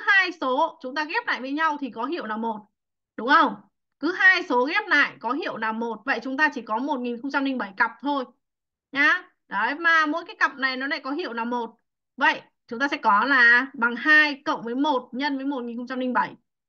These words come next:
bằng hai cộng với một nghìn không trăm linh bảy và bằng một nghìn không trăm linh chín. Vậy đáp án của câu thứ ba của bài hai này sẽ là một nghìn không trăm linh chín. Rồi, bạn Anh Khải,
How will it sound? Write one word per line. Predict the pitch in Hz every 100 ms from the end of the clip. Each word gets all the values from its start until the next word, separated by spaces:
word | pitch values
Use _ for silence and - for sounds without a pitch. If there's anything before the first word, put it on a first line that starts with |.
| _
bằng | 214 226
hai | 247 294 277
cộng | 277 208
với | 247
một | 254
nghìn | 233
không | 247
trăm | 262
linh | 254 247
bảy | 226 185
và | 202
bằng | 202 208 214
một | 226 226
nghìn | 226 233
không | 214 240
trăm | 247 247
linh | 240
chín. | - 254 302 339 _ _ _ _ _ _ -
Vậy | 240
đáp | 330
án | - 247 247 349
của | 277 214 - 135 -
câu | 277
thứ | 285 269
ba | 285 285 269
của | 226
bài | 208 233
hai | 254 254
này | 240 220
sẽ | 247
là | 254 226
một | 233 226 220
nghìn | 226 208
không | 269 247
trăm | 254 247
linh | 247 226
chín. | 254 254 339 - _ _ _ _ _ _ _ _ _ _ _ _ _ _ _ _ _ _ _ _ _ _ _ _ _ _ _ _ _ _ _ _ _ _
Rồi, | 220 233 240
bạn | 226 214 - _
Anh | - 254 254
Khải, | 247 87